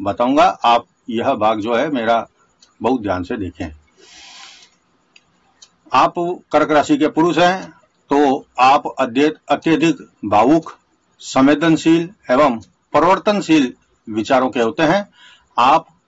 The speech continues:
शारीरिक श्रम की अपेक्षा मानसिक श्रम को अधिक महत्व देते हैं। कठिन परिस्थितियों में अक्सर आप घबरा जाते हैं। आप लंबी योजनाएं बनाकर उन्हें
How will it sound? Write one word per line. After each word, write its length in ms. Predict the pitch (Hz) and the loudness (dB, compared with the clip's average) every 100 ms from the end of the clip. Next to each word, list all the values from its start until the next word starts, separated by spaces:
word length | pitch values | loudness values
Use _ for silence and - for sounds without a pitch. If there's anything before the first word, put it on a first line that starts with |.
| _ | _
शारीरिक 540 | - 131 131 175 214 | -4 0 0 0 -2
श्रम 240 | - 156 156 | -2 2 2
की 200 | 156 160 | 4 2
अपेक्षा 560 | 135 143 - 156 123 - _ 107 | 4 0 2 4 2 0 _ -4
मानसिक 480 | 107 139 156 185 | 0 2 0 -4
श्रम 240 | - 143 143 | -2 -2 0
को 260 | 151 151 - | 0 -2 -2
अधिक 360 | 127 127 160 - _ _ _ _ _ _ | -2 -2 -4 -6 _ _ _ _ _ _
महत्व 320 | 104 110 117 156 | -4 -2 0 0
देते 240 | 160 170 | 0 0
हैं। 260 | - 180 - _ - _ _ _ - | 0 -2 -6 _ -20 _ _ _ -4
कठिन 300 | 147 190 208 | -2 -2 -2
परिस्थितियों 600 | - 156 - 160 - 151 | -2 -4 0 -2 2 2
में 260 | 151 175 - | 4 2 0
अक्सर 380 | 147 - 156 | -2 -2 2
आप 200 | 127 123 - | 2 2 -2
घबरा 340 | 101 98 123 | -8 -2 0
जाते 260 | 139 147 170 | 0 0 0
हैं। 260 | 156 180 - | 0 0 -2
आप 280 | 127 131 139 | 0 2 0
लंबी 420 | 123 113 131 156 | -2 0 2 4
योजनाएं 500 | 143 147 139 151 151 | 4 2 2 4 4
बनाकर 400 | 131 131 147 143 | 2 2 0 0
उन्हें 420 | 135 131 135 151 | 0 2 2 2